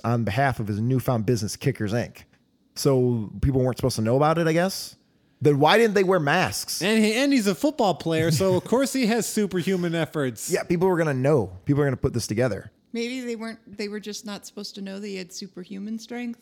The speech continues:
Speaker 2: Well, then he can't play. <laughs> Like, that's not fair.
Speaker 1: Well, yeah, this has ruined his career, both of his careers. This is, like, he's,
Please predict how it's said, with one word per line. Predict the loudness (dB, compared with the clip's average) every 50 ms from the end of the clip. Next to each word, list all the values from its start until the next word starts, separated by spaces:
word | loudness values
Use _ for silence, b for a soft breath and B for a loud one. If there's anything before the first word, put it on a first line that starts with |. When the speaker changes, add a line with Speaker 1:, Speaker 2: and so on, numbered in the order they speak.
| _ _ 0
Speaker 2:
Well, | 0 2
then | 4 2 2 2
he | 0 0
can't | 2 2 2 2 2 0
play. | -2 -4 -2 0 0 0 0 -2 -4 -6 -10 -12 -12
<laughs> | -14 -16 -18 -18 -18 -14 _ -6 -4
Like, | -2 0 0 0
that's | 2 2 2 2 0 0
not | 0 0 0 -2
fair. | -4 -4 -2 2 2 4
Speaker 1:
Well, | 4 6
yeah, | 4 4
this | 4 0 0
has | 0 0 2
ruined | 2 4 4 4
his | 4 2 2
career, | 0 0 2 4 4 2 2 2
both | 2 4 2 4 2
of | 2
his | 0 0 0
careers. | 0 0 0 0 0 -2 -4 -6 -10 -12 -6
This | -4 -4 -2 -2 -2
is, | -2 -2 0 2
like, | 2 2 2
he's, | 0 -2 -2 -2